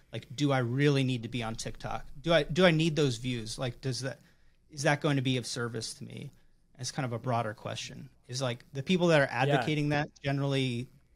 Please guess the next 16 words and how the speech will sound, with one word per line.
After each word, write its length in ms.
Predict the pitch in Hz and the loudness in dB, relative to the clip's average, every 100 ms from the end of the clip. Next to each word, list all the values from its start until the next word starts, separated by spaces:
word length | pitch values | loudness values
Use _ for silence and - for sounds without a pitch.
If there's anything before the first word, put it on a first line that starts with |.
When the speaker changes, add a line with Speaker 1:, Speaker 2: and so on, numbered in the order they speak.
| - | -4
Speaker 1:
they're 120 | 147 | 0
not 160 | 151 | 2
trying 220 | - 143 135 | 0 0 0
to 80 | |
do 180 | 120 127 | 0 -2
what 120 | 123 | -2
I'm 120 | 117 120 | -4 -4
trying 220 | 143 135 | -2 -2
to 100 | 135 | -2
do. 300 | 139 143 147 - _ _ _ _ _ _ - | -2 -2 -4 -12 _ _ _ _ _ _ -10
And 300 | 131 117 117 | -6 -6 -6
I 160 | 143 160 | 2 4
understand 540 | 170 151 - 156 143 131 | 4 2 2 2 2 4
why 500 | 127 127 123 117 - - | 4 4 2 0 -6 -8
it's 160 | 123 | -4
important 480 | 135 - 139 139 113 | -4 -2 -4 -4 -12